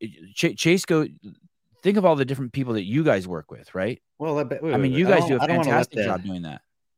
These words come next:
Speaker 2: Yeah, I don't wanna let that no rep comment necessarily go. Like, uh, you know, I, w-, we were, I was, uh,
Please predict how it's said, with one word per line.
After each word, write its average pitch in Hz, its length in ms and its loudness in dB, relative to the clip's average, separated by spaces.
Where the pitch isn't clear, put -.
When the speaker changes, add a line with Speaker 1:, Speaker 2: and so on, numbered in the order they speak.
Speaker 2:
Yeah, 127 300 -8
I 127 120 -4
don't 156 100 -6
wanna 135 160 -6
let 107 180 -4
that 87 160 -10
no 92 180 -10
rep 92 240 -6
comment 95 320 -8
necessarily 90 580 -8
go. 92 360 -2
Like, 90 280 -6
uh, 101 160 -4
you 98 80 -8
know, 82 240 -8
I, 95 60 -10
w-, 95 160 -4
we 98 160 -2
were, 110 260 2
I 101 60 0
was, 98 240 -2
uh, 98 180 -4